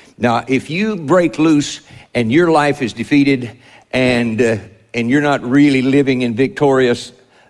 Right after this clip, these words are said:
uh, day-to-day stuff, I'll probably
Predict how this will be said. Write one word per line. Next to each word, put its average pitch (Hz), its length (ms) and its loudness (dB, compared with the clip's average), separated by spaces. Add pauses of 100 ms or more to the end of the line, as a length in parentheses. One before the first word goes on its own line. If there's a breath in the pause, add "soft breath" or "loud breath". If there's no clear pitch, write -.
(100)
uh, 98 340 0 (180)
day-to-day 120 380 0
stuff, 117 540 -2 (1120 soft breath)
I'll 160 220 0
probably 123 840 0